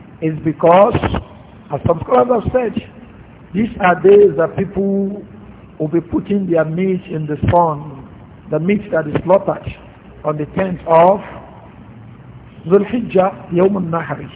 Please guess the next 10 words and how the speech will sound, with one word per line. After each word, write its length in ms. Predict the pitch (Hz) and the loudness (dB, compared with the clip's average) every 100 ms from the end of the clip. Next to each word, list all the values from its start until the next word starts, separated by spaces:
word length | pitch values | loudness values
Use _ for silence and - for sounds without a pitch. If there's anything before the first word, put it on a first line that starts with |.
| - - - - - - - - - | -18 -18 -20 -20 -20 -20 -20 -20 -4
So 140 | - 208 | 4 6
they 80 | 196 | 6
will 180 | 190 190 | 6 4
be 600 | 190 190 185 190 196 196 - - - - - | 0 -2 -4 -6 -10 -14 -18 -20 -20 -10 -4
putting 300 | 254 262 254 | -4 -2 0
them 200 | 214 208 | 0 0
in 140 | 190 | -2
the 100 | 180 - - | -4 -4 -4
sun, 400 | 180 175 202 233 - - - - - | 0 0 -2 -6 -14 -20 -20 -20 -4
or 100 | 151 | -2